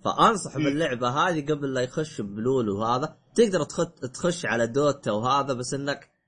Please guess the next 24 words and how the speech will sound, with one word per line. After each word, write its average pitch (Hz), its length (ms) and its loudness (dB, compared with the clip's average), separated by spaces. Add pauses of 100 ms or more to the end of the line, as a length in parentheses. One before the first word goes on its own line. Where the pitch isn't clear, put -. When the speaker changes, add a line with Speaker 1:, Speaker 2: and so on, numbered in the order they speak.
(160)
Speaker 1:
تحتاج 156 400 2
فترة 170 380 -4
عشان 131 200 -4
تتعلم. 113 500 -4
أما 123 160 0
إذا 139 140 0
تبي 160 240 2
مع 143 160 2
أخوياك 143 440 0
كذا، 156 340 -2 (160)
مو 139 120 2
عارفين 143 300 2
إيش 143 140 -4
الطبخة، 156 580 -2 (380)
زي 123 120 2
دحوم 131 320 0
الشباب 143 340 2
هذينا، 160 420 -2 (140)
تعال 180 240 8
جيبهم 170 240 -6
على 147 200 -4
هيرز 175 360 -2
وادخلوا 110 400 -6
العبوا. 90 300 -12